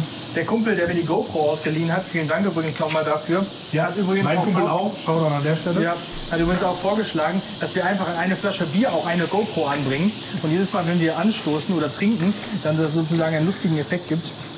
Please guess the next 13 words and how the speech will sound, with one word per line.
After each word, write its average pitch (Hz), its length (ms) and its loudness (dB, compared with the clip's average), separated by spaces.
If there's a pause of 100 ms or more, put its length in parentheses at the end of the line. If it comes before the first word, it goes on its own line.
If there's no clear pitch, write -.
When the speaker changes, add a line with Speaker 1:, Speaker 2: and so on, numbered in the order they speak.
(640)
Speaker 1:
Aber 147 140 -2
so 170 120 0
viele 170 180 0
GoPros 160 360 0
hat 156 100 -2
man 135 160 -4
<laughs> 147 80 0
doch 175 100 0
nicht 113 160 -2
zur 185 100 0
Verfügung. 170 440 -2 (260)
Speaker 2:
Ja. 143 180 2 (3500)
Speaker 1:
Deswegen. 165 440 2